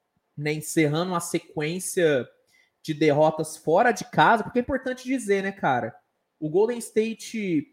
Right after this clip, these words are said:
perdeu, é, perdeu aqueles cinco jogos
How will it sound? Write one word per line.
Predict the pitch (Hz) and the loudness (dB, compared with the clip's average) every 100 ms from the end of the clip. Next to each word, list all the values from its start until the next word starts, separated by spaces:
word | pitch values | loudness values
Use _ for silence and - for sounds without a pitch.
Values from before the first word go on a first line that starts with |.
| _ | _
perdeu, | 233 262 135 160 220 127 90 - - - - - _ _ _ _ _ _ _ _ _ _ _ _ _ _ | 4 4 4 6 6 4 -2 -14 -16 -18 -20 -20 _ _ _ _ _ _ _ _ _ _ _ _ _ _
é, | 120 117 113 110 110 110 107 104 - _ _ _ _ | -4 -2 -2 -4 -4 -6 -6 -8 -12 _ _ _ _
perdeu | 202 185 135 170 196 139 | 8 8 6 6 8 6
aqueles | - 143 143 | 2 -2 -2
cinco | - 165 131 | -8 -12 -12
jogos | 120 131 165 110 110 - - | -6 -2 -2 -2 -10 -18 -20